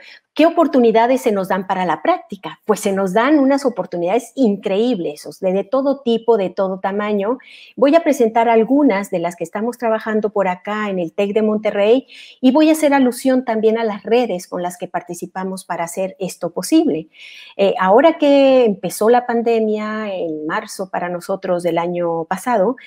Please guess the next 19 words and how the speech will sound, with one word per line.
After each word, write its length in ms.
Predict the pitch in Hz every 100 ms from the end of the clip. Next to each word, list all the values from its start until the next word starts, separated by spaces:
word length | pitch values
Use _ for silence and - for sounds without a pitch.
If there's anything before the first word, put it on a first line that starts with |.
| - - -
eh, 340 | 208 208 196 -
en 160 | 214 214
esta 560 | 277 - 262 247 240 233
pandemia, 720 | 226 208 220 220 226 233 233
eh, 340 | 196 185 170 165
los 360 | 185 180 180 170
cien 320 | 202 185 185
mil, 460 | 226 269 269 262 -
eh, 360 | 185 170 160
estudiantes 760 | 160 - 208 214 240 240 202 185
y 60 |
los 160 | 175 175
diez 180 | 170 175
mil 160 | 220
profesores 640 | 214 214 190 - 196 190 185
del 220 | 170 160
tec 180 | 190 190
de 80 | 208
Monterrey, 600 | 208 208 208 196 214 254